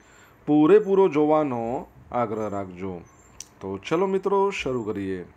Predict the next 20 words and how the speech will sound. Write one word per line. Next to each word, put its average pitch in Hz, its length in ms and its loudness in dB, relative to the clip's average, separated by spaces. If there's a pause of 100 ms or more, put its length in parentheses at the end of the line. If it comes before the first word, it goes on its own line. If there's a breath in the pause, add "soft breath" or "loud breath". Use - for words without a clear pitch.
(1160 soft breath)
શરૂઆત 175 500 4
કરતાં 185 340 0
પહેલાં 190 260 4
જણાવી 170 280 2
દેવું 175 240 2
કે 175 120 2
જો 160 160 2
તમારે 165 320 2
આપણી 156 320 0
આ 151 60 0
YouTube 135 480 -2
ચેનલને 143 320 0
સબસ્ક્રાઇબ 131 560 -2
કરવાનું 117 400 -4
બાકી 104 340 -4
હોય 135 300 -4 (520 soft breath)
તો 139 100 0
ચેનલને 127 420 -2
સબસ્ક્રાઇબ 131 560 -4
કરજો, 135 400 -2